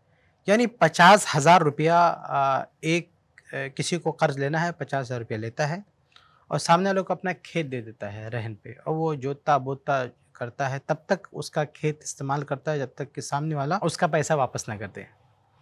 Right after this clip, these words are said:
तो भाई साहब खुद ही कह रहे हैं कि ये ठीक नहीं लग रहा है, सूद ब्याज लग रहा है,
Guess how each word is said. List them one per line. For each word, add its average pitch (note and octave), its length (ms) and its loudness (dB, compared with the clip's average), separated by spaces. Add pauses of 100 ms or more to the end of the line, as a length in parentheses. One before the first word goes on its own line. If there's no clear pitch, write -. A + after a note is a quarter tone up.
(220)
तो C#3 60 0
भाई F3 160 8
साहब A#3 180 8
खुद A3+ 160 6
ही C4+ 80 6
कह A#3 140 8
रहे E3+ 120 8
हैं G#3+ 80 2
कि G#3+ 100 0
ये G3 80 6
ठीक G3 260 0
नहीं F#3 160 0
लग C3+ 140 2
रहा C3 160 2
है, G#3 180 -6
सूद E3 280 -4
ब्याज C#3+ 240 2
लग A#2+ 120 -4
रहा A#2+ 100 0
है, G3+ 120 -6